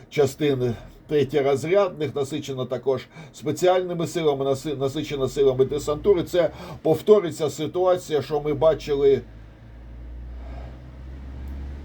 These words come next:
на іншій ділянці фронту, за якою спостерігали уважно. Ось, власне.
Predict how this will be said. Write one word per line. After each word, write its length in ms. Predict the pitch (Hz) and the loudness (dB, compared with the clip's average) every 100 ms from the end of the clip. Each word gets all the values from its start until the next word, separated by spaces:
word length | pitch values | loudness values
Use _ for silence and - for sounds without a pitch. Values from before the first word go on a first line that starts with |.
| - | 2
на 100 | 156 | 2
іншій 520 | - 208 170 131 139 | 4 2 2 0 -2
ділянці 560 | 123 147 143 131 - 139 | -2 2 4 2 0 0
фронту, 500 | 139 139 127 110 117 | 4 4 4 0 0
за 160 | 117 | 2
якою 320 | 131 123 143 123 | 2 4 4 4
спостерігали 960 | - 120 - 131 131 131 170 175 170 - _ _ _ _ | -2 -8 -2 0 2 4 4 4 -2 -10 _ _ _ _
уважно. 760 | 147 143 151 135 120 135 131 127 - - - - _ - - - - - - - - - - - - - - - - | -4 2 2 2 -2 -2 -2 -4 -18 -20 -20 -20 _ -20 -20 -20 -20 -20 -20 -20 -20 -20 -20 -20 -20 -20 -20 -20 -16
Ось, 320 | 110 110 101 98 | -2 -2 -2 -8
власне. 600 | 110 107 107 - 101 | -4 -2 -4 -8 -12